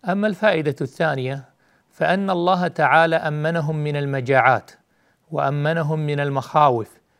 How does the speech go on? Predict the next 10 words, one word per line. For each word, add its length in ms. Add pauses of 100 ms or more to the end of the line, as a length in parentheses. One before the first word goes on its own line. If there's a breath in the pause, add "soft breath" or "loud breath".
(240)
لما 420
وقر 480
في 220
نفوس 460
العرب 380
من 240
حرمتهم، 680 (520)
لأنهم 580
سكان 680
الحرم 640